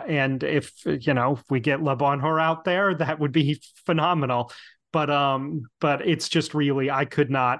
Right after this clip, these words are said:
I could not imagine anything that would annoy me and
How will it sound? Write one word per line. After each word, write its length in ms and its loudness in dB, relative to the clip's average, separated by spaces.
I 100 2
could 220 0
not 160 2
imagine 520 0
anything 500 0
that 120 0
would 280 -2
annoy 600 2
me 540 0
and 340 0